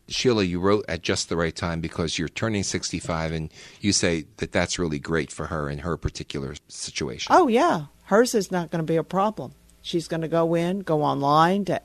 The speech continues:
Speaker 2: S S A dot gov, and she's gonna enroll in Medicare,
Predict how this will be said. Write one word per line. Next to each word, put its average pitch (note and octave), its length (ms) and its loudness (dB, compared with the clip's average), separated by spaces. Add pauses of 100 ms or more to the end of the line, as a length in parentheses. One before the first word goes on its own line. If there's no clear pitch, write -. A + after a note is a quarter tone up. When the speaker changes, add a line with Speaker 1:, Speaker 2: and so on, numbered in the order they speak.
Speaker 2:
S C#3+ 220 4
S C#3 200 0
A D3+ 160 4
dot D3 300 2
gov, D#3 400 6 (220)
and D3+ 300 6
she's C#3+ 220 -4
gonna D3 220 0
enroll C#3+ 380 4
in C3+ 240 0
Medicare, G3+ 640 2